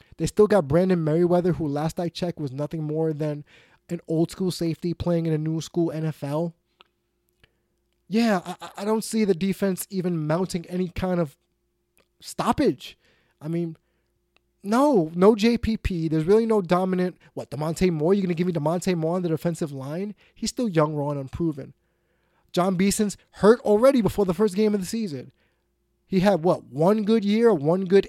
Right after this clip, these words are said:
eight-game stretch of the Giants two years ago, but now we're comparing him to, like, to be the savior of the, of the linebacking core?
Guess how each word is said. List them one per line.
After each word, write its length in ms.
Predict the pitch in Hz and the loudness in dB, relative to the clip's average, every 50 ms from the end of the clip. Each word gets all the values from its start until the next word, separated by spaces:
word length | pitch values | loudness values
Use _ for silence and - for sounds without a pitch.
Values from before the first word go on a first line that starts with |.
| - - | -2 -4
eight-game 440 | 185 196 190 _ - 196 202 196 | -2 -2 -2 _ 0 2 2 2
stretch 400 | 175 - - - 185 190 - - | 0 -2 -2 0 0 0 0 -2
of 40 | 175 | -4
the 60 | 175 | -4
Giants 500 | 170 139 156 160 165 175 185 185 170 - | -2 0 0 0 0 0 -2 -4 -4 -6
two 140 | - - 196 | -6 -4 -2
years 240 | 180 175 185 190 175 | 0 2 2 2 2
ago, 320 | 185 175 196 196 196 190 - _ - _ _ _ _ _ | 0 -2 -2 -2 -4 -6 -8 _ -20 _ _ _ _ _
but 140 | - 170 151 | -4 -2 0
now 160 | 160 160 160 | 0 2 2
we're 160 | 175 175 190 165 | 2 2 2 0
comparing 580 | - - 180 156 - - 175 165 165 180 180 | 0 -2 -2 -2 0 2 2 2 2 2 0
him 240 | 156 180 196 196 190 | 0 0 0 0 -2
to, 160 | - - 190 | -4 -4 -4
like, 220 | 170 156 156 156 - | -2 -2 -2 -2 -2
to 100 | - 151 | -2 -2
be 80 | 160 | -2
the 100 | 165 147 | -2 -2
savior 440 | 135 - - 175 170 170 165 185 185 | -4 -4 -2 -2 0 0 2 2 2
of 160 | 185 170 151 | 2 0 -4
the, 160 | 139 139 143 - - | -6 -10 -10 -10 -10
of 80 | 156 143 | -8 -6
the 80 | 151 | -4
linebacking 560 | 135 131 143 156 165 185 185 185 - 196 190 | -4 -4 -4 -2 -2 -2 -2 -2 -2 -6 -6
core? 360 | - - 196 202 208 214 214 | -6 -4 -2 -2 -2 -2 -4